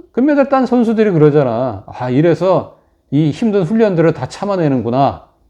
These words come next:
그런 생각이 들었다 그러잖아. 또 한 가지, 운동선수들은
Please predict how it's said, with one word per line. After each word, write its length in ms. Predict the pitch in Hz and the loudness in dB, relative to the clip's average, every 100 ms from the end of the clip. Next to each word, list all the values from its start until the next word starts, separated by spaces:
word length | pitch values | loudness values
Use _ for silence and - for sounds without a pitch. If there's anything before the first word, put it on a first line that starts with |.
| - | -6
그런 220 | 269 277 | 0 2
생각이 320 | 247 240 202 | 2 2 2
들었다 320 | 160 170 185 | 2 2 2
그러잖아. 480 | 147 117 143 104 92 _ _ _ _ _ _ _ | 0 0 -4 -6 -12 _ _ _ _ _ _ _
또 100 | 269 | 4
한 160 | 262 233 | 6 6
가지, 420 | 208 185 233 302 _ _ - | 6 6 2 -2 _ _ 0
운동선수들은 1040 | 175 262 262 214 208 190 185 247 220 87 | 4 6 6 4 2 2 2 4 2 0